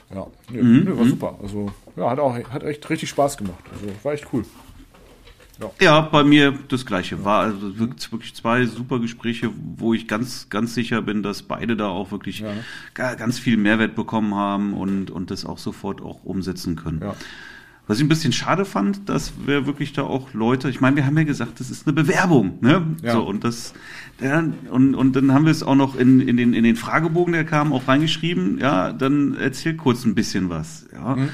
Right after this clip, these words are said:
Speaker 2: Und da dann gar nichts reinzuschreiben, hm,
Speaker 1: Ja.
Speaker 2: <laughs> okay, ne? Und das haben wir natürlich dann auch nicht berücksichtigt.
Speaker 1: Nee, das ist klar.
Speaker 2: Ja?
Speaker 1: Ja, logisch. Nee, da muss schon,
Speaker 2: Ja.
Speaker 1: ja.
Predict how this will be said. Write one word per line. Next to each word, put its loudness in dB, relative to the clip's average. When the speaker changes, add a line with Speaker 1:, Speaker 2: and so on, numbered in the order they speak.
Speaker 2:
Und -6
da -4
dann 4
gar -2
nichts 0
reinzuschreiben, 0
hm, 8
Speaker 1:
Ja. -8
Speaker 2:
<laughs> 4
okay, 2
ne? 2
Und -2
das 2
haben 6
wir 6
natürlich 0
dann 0
auch -2
nicht 0
berücksichtigt. -4
Speaker 1:
Nee, -6
das -10
ist -18
klar. -10
Speaker 2:
Ja? -4
Speaker 1:
Ja, -2
logisch. -12
Nee, -6
da -6
muss 0
schon, 0
Speaker 2:
Ja. 0
Speaker 1:
ja. -12